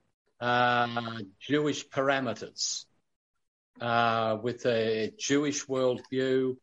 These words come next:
with Jewish, um, modes of behavior and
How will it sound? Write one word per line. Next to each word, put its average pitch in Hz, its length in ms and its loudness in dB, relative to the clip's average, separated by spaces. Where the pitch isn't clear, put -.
with - 200 -12
Jewish, 131 600 0
um, 107 840 0
modes 127 480 2
of 110 140 -14
behavior 123 720 -2
and 104 200 -4